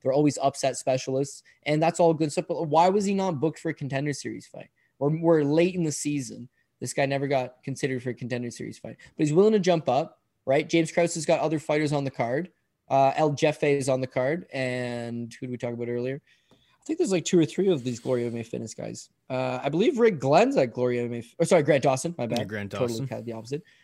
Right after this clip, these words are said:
Speaker 1: Grant Dawson's there. Um, David Onama's there.
Speaker 2: Jeff
Speaker 1: And when
Speaker 2: Molina.
Speaker 1: we get lower, Jeff, Jeff Molina's there. So he's got multiple guys on the card. It makes sense that this kid was coming down to help corner,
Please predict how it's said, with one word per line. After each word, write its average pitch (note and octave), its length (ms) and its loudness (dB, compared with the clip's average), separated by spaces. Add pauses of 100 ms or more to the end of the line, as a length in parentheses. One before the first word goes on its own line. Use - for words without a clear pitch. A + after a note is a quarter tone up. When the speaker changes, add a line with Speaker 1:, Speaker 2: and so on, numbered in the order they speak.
(300)
Speaker 1:
Grant F3 300 6
Dawson's D#3+ 460 4
there. D3+ 440 0 (120)
Um, A#2+ 680 -4 (580)
David D#3+ 300 2
Onama's C#3+ 580 2
there. C#3 380 2
Speaker 2:
Jeff A#2 180 -4
Speaker 1:
And B2+ 180 2
when B2 120 2
Speaker 2:
Molina. A2+ 160 0
Speaker 1:
we A#2+ 80 0
get C3 280 -2
lower, C3+ 460 4
Jeff, C3+ 340 2
Jeff C#3+ 280 2
Molina's B2+ 500 -2
there. G#2 180 -10
So C#3 200 -2
he's C3+ 160 -2
got E3 340 6 (220)
multiple D3+ 340 0
guys C#3+ 220 4
on C3 80 -2
the B2 80 -4
card. B2 420 -2 (480)
It E3 140 -2
makes E3+ 300 2
sense E3 240 2
that D#3+ 140 0
this D3+ 180 -2
kid D#3 220 0
was D3 320 0
coming D#3+ 460 0
down C3+ 420 2
to B2+ 60 -8
help C#3 280 0
corner, C#3 560 -2